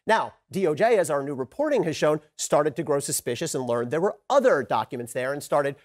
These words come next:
to grow distrustful of the way they were being handled. They went in, did the search warrant, and our reporting now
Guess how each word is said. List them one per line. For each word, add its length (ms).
to 100
grow 260
distrustful 800
of 100
the 100
way 140
they 140
were 80
being 240
handled. 480
They 220
went 200
in, 160
did 140
the 60
search 320
warrant, 300
and 100
our 60
reporting 480
now 340